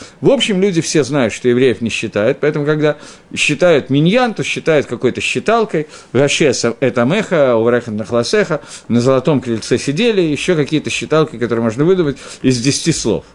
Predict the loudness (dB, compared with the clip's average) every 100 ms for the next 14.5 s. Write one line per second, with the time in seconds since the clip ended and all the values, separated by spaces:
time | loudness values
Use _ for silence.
0 | _ -20 -20 -20 -2 2 4 4 0 -8
1 | -20 -20 -10 -2 2 4 4 2 0 -2
2 | -2 0 -2 0 0 0 0 0 0 0
3 | 0 0 2 2 2 -6 -4 -2 0 0
4 | 0 -2 0 2 0 -2 -2 -2 0 2
5 | 2 2 0 0 -4 -2 -2 0 0 -2
6 | -10 -14 -18 -18 -2 0 0 0 0 0
7 | 0 2 0 0 -2 0 -2 0 -2 -2
8 | -2 2 0 0 -4 -8 -16 0 2 4
9 | 2 0 -2 0 0 -2 -6 -10 -14 -18
10 | -20 _ -2 0 0 0 -2 0 0 0
11 | -4 -4 0 2 4 2 0 -2 -2 0
12 | 0 -2 0 0 -2 0 2 2 -2 -12
13 | -18 -20 _ -2 2 2 2 2 0 2
14 | 0 -2 0 0 0